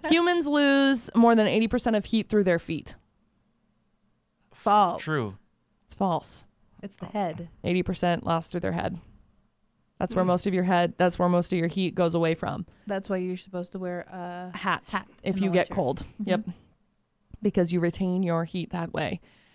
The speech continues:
Speaker 3: Weird.
Speaker 1: Um, true or false? Aladdin's character was based on Brad Pitt.
Speaker 3: False.
Speaker 2: False?
Speaker 1: False. It was inspired by Tom Cruise
Speaker 2: Oh.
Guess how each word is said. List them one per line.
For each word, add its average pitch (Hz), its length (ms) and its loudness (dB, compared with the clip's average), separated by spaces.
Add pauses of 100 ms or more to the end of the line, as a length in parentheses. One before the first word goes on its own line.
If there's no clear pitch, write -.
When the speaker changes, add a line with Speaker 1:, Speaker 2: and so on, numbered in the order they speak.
(120)
Speaker 3:
Weird. 214 140 -2
Speaker 1:
Um, 226 540 4 (240)
true 302 260 2
or 277 160 4
false? 254 680 2 (480)
Aladdin's 240 680 4
character 247 480 2
was 196 120 2
based 202 300 2
on 202 120 2
Brad 185 260 2
Pitt. 170 280 0 (840)
Speaker 3:
False. 85 420 -10
Speaker 2:
False? 202 600 -2
Speaker 1:
False. 185 460 2
It 175 160 2
was 165 480 -2
inspired 180 440 2
by 170 100 2
Tom 180 240 -2
Cruise 170 440 -4 (160)
Speaker 2:
Oh. 220 260 -6